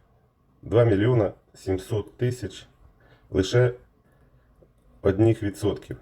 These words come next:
Розумієте, як це працює? За рахунок одного відсотка. Що ми маємо разом? Разом ми маємо суму три мільйона шістсот тисяч. Три мільйона шістсот тисяч. Погодьтеся, непогана сума, непоганий капітал.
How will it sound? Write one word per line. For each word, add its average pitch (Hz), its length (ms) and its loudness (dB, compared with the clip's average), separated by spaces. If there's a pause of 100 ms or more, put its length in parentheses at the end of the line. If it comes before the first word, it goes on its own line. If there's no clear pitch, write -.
(180)
Розумієте, 117 440 2
як 92 120 -2
це 82 100 -6
працює? 76 360 -10 (100)
За 104 120 0
рахунок 113 380 2
одного 101 240 4
відсотка. - 340 -6 (420)
Що 156 220 0
ми 147 120 6
маємо 120 480 4 (460)
разом? 85 400 -2 (100)
Разом 101 360 2
ми 113 120 2
маємо 117 360 4
суму 127 460 0 (640)
три 123 180 2
мільйона 113 420 6
шістсот - 560 -6 (240)
тисяч. - 460 -8 (200)
Три 110 180 2
мільйона 101 380 4
шістсот - 400 -10
тисяч. 131 440 -6 (760)
Погодьтеся, 117 720 0 (1400)
непогана 101 500 6
сума, 131 460 0 (380)
непоганий 101 480 4
капітал. 117 600 2